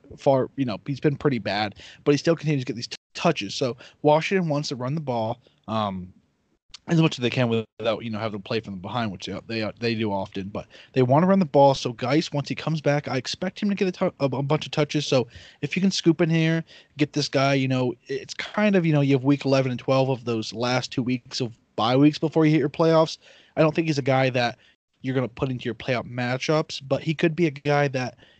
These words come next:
you know, you play over week eleven, week twelve on a bye that gets you in the playoffs, that gets you, you know, that first round bye, things of that nature. So go out, get yourself some Darius Geis.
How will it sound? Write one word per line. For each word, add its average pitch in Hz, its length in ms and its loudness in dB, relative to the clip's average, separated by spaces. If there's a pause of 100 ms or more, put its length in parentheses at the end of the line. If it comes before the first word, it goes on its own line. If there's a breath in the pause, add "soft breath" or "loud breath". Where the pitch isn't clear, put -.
you 131 80 -4
know, 131 80 2
you 123 180 0
play 131 260 0
over 120 160 -2
week 120 260 -4
eleven, 120 260 -4
week 120 140 -10
twelve 123 280 -4
on 117 100 -2
a 110 40 -6
bye 123 280 2
that 110 140 -4
gets 165 180 0
you 143 80 -4
in 120 40 -4
the - 60 -18
playoffs, 107 280 -2
that 127 100 -6
gets 156 200 0
you, 135 100 4
you 117 180 -4
know, 117 200 -4 (220 loud breath)
that - 200 2
first 139 240 2
round 123 280 0 (180)
bye, 113 260 0
things 117 260 -6
of 117 80 -4
that 98 60 -10
nature. 110 160 -8
So 113 140 -6
go 131 140 0
out, 135 260 2
get 131 100 -6
yourself 117 420 -2
some - 220 -6
Darius 92 460 -4
Geis. - 440 -6